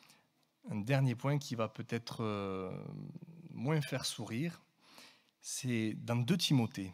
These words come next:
je vous le lis, deux Timothée au chapitre trois, verset douze, il est dit, « Tous ceux qui veulent vivre pieusement », donc c'est le thème de, de ce que nous partageons, « tous ceux qui veulent vivre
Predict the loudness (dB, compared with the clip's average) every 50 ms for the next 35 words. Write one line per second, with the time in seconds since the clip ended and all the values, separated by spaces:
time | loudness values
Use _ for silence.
0 | -10 -8 -8 -4 -4 -2 -2 -2 -2 -4 -6 0 0 0 2 4 4 4 4 4
1 | 2 0 0 2 0 -2 -2 -4 -6 -6 -4 -6 -4 -4 2 4 6 6 6 4
2 | 2 0 0 -2 -2 0 2 4 4 4 4 2 0 -2 -4 -8 _ -20 -20 -20
3 | -20 -20 -20 -20 -20 -20 -20 _ _ _ 0 2 4 4 6 6 6 6 6 4
4 | 2 2 2 4 4 4 4 4 4 4 2 4 6 8 8 6 6 4 4 4
5 | 4 2 0 -2 -6 -6 _ 2 6 6 6 6 4 2 2 0 -2 -4 -6 -12
6 | -20 _ _ _ _ _ _ -16 -14 -12 -8 -6 -6 -6 -6 -4 -2 0 2 2
7 | 0 0 -2 -4 -6 -6 -10 -14 _ _ _ _ -8 -8 -8 -6 -4 -4 -4 -4
8 | -4 -6 -8 -6 -6 -6 -4 -2 0 2 2 0 0 0 0 0 2 2 0 0
9 | 0 2 4 4 4 4 4 4 4 4 2 0 -4